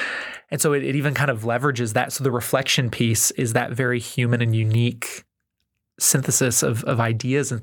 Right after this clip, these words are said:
synthesis of experience that A I isn't gonna be able to fully replicate. So it might give students a little bit of a, of a leg up. It, it'll provide some of the, but it does it from that cold, like,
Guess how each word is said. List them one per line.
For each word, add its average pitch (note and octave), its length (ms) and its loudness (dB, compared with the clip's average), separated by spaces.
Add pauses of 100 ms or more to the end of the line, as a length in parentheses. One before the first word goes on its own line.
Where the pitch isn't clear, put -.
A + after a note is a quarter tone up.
synthesis - 540 0
of B2 100 2
experience C#3+ 500 -2
that A#2+ 220 -4 (120)
A C3+ 80 0
I C3 120 2
isn't C3+ 240 0
gonna A#2+ 160 0
be A#2+ 120 4
able A2 120 0
to A2+ 60 -2
fully A#2 220 0
replicate. A#2+ 540 -2 (340)
So F3 120 -2
it C3 60 -4
might A3 140 0
give G3+ 140 -4
students D#3 240 -2
a C3 60 0
little C#3+ 220 0
bit C3 120 0
of A#2 80 -4
a, A#2+ 100 -6 (360)
of - 140 0
a A2+ 40 2
leg A#2+ 320 -2
up. E3 300 0
It, C#3+ 160 -4
it'll D#3 220 0
provide C3 380 -2
some C3+ 200 0
of B2+ 80 0
the, B2 80 -4
but D#3 160 -2
it C#3 100 -2
does D3+ 160 0
it D3 120 -4
from C3 220 -2
that A#2+ 340 -2 (1120)
cold, A#2+ 500 -2 (360)
like, B2+ 200 2